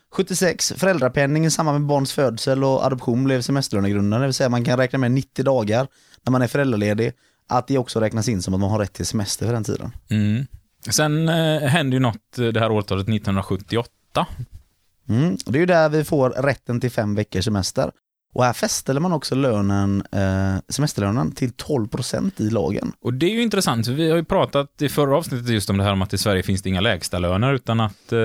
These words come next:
Speaker 2: det är noll kronor som är lägstalön i Sverige. Men här har man ändå bestämt att vi har en semesterlön på tolv procent.
Speaker 1: Mm.
Speaker 2: Eh, sen är ju vän av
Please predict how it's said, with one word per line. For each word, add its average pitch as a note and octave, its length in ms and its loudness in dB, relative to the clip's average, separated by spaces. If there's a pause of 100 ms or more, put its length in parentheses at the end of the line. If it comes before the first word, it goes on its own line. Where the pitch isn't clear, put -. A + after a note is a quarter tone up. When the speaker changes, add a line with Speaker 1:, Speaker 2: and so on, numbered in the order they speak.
(580)
Speaker 2:
det G2 240 -2
är C#3 40 2
noll C#3 180 2
kronor A2+ 220 0
som A2 120 -2
är G#2 40 2
lägstalön F#2+ 380 0
i - 20 0
Sverige. F2+ 300 0
Men A2+ 200 0
här A#2 220 2 (140)
har C#3+ 120 -2
man C#3+ 100 2
ändå C3 160 0
bestämt G#2+ 340 0
att F#2+ 140 -4
vi G#2 40 -2
har G2+ 80 2
en G2 80 0
semesterlön G#2+ 540 -2
på C3 100 -6
tolv G#2 180 -4
procent. - 440 -6 (320)
Speaker 1:
Mm. F3 160 0 (580)
Speaker 2:
Eh, - 220 -4 (280)
sen C3 340 0
är C#3+ 100 2
ju B2+ 540 2
vän A#2+ 280 0
av A2+ 320 2